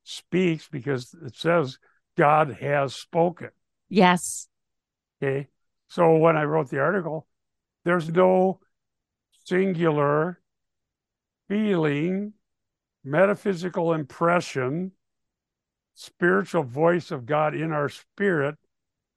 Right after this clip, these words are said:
Speaker 1: that's certainly God and cannot be wrong.
Speaker 2: Right.
Speaker 1: So when you get that sort of a impression, are you saying this is the infallible voice of God?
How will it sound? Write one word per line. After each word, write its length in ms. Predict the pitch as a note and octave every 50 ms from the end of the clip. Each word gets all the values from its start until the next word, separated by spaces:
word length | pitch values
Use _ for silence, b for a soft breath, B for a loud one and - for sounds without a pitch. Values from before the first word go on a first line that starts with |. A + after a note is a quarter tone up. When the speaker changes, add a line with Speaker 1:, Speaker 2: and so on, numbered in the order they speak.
| _ _ -
Speaker 1:
that's 240 | E3 E3 D3+ -
certainly 1000 | - - - - - - A3 G#3+ G#3+ G#3 F#3+ F3+ - D#3 D3+ D#3 D#3 D3+ D#3+ - _ _ _ _ - C#3
God 600 | C3 F3 F3 E3 C#3+ B2+ B2 B2 C3 C#3 C#3 C3+ _ _ _ _ _ _ _ _ _ _ _ _ _ _ -
and 340 | D#3 D3 C#3+ C#3+ C3+ B2+ -
cannot 320 | - F3+ D#3+ D3+ D#3 D#3
be 140 | C#3 C#3 C3+
wrong. 440 | C#3 D3 D3 C#3 B2+ G#2 - - _ _ _ _ _ _ _ _ _ -
Speaker 2:
Right. 680 | - D#3+ D#3 D#3+ E3 D3 C3+ B2 A#2 - - - - - _ _ _ _ _ _ _ _ _ _ _ _ _ _ _ _ _ _ _
Speaker 1:
So 260 | _ - F3+ E3+ E3 D#3+
when 220 | D#3 E3 E3+ E3+
you 120 | E3 E3+
get 280 | D#3 C3+ G#3 A#3+ A#3+ -
that 220 | - F#3+ F3 D#3+
sort 260 | - - - E3+ D#3+ D#3
of 140 | D#3 C3+
a 120 | C#3 C#3 - _ _ _ _ _ _ _ _ -
impression, 800 | E3 C3+ B2 - - F#3+ G3 G3 - - - C#3 B2 A#2+ C3+ C3 _ _ _ _ _ _ _ _ _ _ _ _ _ _ _ _ _ _ _ _ _ _ _ _ _ _ _ _ _ _ _ _ _ _ _ _ _ -
are 140 | D#3+ D#3+ E3
you 140 | F3+ F#3+ F3
saying 420 | - - - G3+ G3 F#3 F3 D#3
this 180 | D#3 C#3+ - -
is 120 | D3+ C3
the 140 | C3 D#3+ D#3+
infallible 640 | D#3 C#3+ A#2+ - F3 E3 E3+ F3 E3+ D3+ D3 C#3+ C3
voice 340 | A#2+ C#3 D3+ D3+ C3+ - -
of 140 | C3+ A#2 G#2+
God? 380 | C#3+ C3+ B2 B2 B2 B2 B2